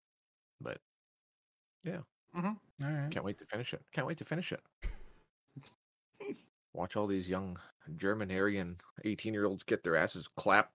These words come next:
Speaker 1: by some <laughs> fucking
Speaker 3: <laughs>
Speaker 1: French machine guns.
Speaker 2: Before all
Speaker 1: Yeah.
Speaker 2: that, it's before the whole Aryan thing. It's World War One, man, not World War
Speaker 1: I
Speaker 2: Two.
Speaker 1: know. I
Speaker 2: Before
Speaker 1: know.
Speaker 2: the Nazis even became a thing.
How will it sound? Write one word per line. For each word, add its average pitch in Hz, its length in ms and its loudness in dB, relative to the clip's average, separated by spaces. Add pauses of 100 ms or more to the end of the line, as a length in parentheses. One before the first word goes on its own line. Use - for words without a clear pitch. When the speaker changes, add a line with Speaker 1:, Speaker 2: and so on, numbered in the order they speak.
Speaker 1:
by 113 100 0
some 113 240 -2 (340)
<laughs> - 320 -20
fucking - 440 6 (400)
Speaker 3:
<laughs> 143 400 4
Speaker 1:
French 127 360 12
machine 120 320 4
guns. 107 360 4 (680)
Speaker 2:
Before 226 340 10
all 196 120 12
Speaker 1:
Yeah. 151 40 6
Speaker 2:
that, 151 420 10
it's - 140 -10
before 170 340 2
the 156 100 2
whole 147 160 0
Aryan 139 400 2
thing. 131 300 -6
It's - 260 -8
World 185 160 4
War 160 120 4
One, 175 200 6
man, 131 200 0
not 156 100 0
World 151 160 -4
War 120 80 12
Speaker 1:
I 117 60 12
Speaker 2:
Two. 120 60 12
Speaker 1:
know. 127 140 12
I - 640 -4
Speaker 2:
Before 185 120 0
Speaker 1:
know. 196 120 8
Speaker 2:
the 175 80 4
Nazis 165 460 0
even 151 160 -4
became 151 240 -8
a 135 40 -4
thing. 170 280 -4